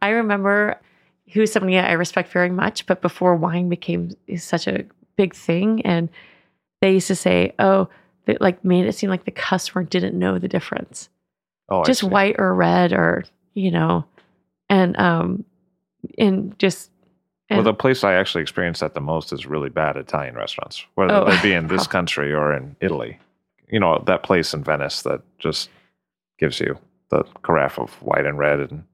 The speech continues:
Speaker 2: they never tell you what it is and stuff, like that kind of place.
Speaker 1: Yeah. They just went from an experience that could be an amazing introduction to their city and their region and their wines and take a lot of pride with it.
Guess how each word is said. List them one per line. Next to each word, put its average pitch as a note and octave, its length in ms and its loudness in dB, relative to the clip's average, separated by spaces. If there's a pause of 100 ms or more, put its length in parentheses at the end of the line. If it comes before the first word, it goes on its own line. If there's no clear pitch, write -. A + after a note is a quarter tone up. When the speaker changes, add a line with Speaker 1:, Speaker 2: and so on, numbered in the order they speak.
(260)
Speaker 2:
they D#2+ 100 2
never D2 160 0
tell D#2 160 -2
you C2+ 60 0
what D2 100 0
it C2+ 100 -2
is D2 200 -2
and D2 100 -14
stuff, - 340 -4 (100)
like F2 140 0
that E2 140 0
kind D#2+ 100 -4
of D#2 80 -4
place. E2 300 -2
Speaker 1:
Yeah. B3 240 2 (240)
They G#3 120 4
just G3 200 2
went F#3+ 160 -2
from F3+ 260 -6 (420)
an F#3+ 80 0
experience F#3+ 420 2
that F#3 140 0
could F#3 140 2
be E3+ 260 -2
an E3+ 120 0
amazing F3 840 2 (440)
introduction F3+ 600 2
to F3 340 0
their E3+ 200 0
city F3 640 0
and E3 300 2
their E3+ 200 2
region F3 580 2
and E3 320 0
their D#3+ 140 0
wines F3+ 560 0
and E3 100 -4
take - 140 -4
a F3+ 60 0
lot F3 100 2
of E3 80 -4
pride G#3+ 220 0
with G3 160 -2
it. F3 200 2